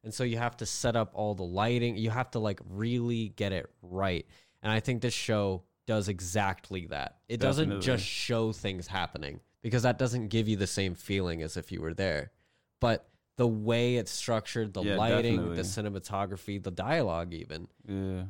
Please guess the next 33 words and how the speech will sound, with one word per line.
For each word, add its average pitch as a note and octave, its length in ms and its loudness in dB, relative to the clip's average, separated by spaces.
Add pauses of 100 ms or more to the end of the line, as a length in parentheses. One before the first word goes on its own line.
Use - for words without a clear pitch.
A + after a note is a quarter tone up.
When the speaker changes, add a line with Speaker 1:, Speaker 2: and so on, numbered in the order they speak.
(200)
Speaker 1:
gives C3 360 0
you A#2+ 140 0
the G#2 140 -2
impression F#2 720 -6 (300)
Speaker 2:
It G#2+ 80 4
all, A#2 140 4
Speaker 1:
of D2+ 40 2
Speaker 2:
it A2 80 2
all B2 180 6
Speaker 1:
all G#2+ 60 0
of - 60 -4
those F#2+ 60 -4
Speaker 2:
works G#2+ 200 2 (140)
Speaker 1:
things. - 100 -10
Speaker 2:
together. E2+ 640 -8 (440)
Speaker 1:
Yeah. A#2 280 2
Speaker 2:
It F2+ 100 -8
all F2 140 -12
works D#2+ 280 -12
together. D#2 420 -10 (160)
Speaker 1:
And A#2+ 200 -2
th-, A#2 100 -6 (100)
that B2+ 400 2 (420)
is G2+ 500 -4 (360)
why A2 320 2
I F#2 80 0
think F2+ 240 -10
it, - 80 -16 (400)
it, B2 160 -4
it's, - 480 -6 (300)
sets - 380 -2
that G#2+ 300 2
apart F2+ 480 -2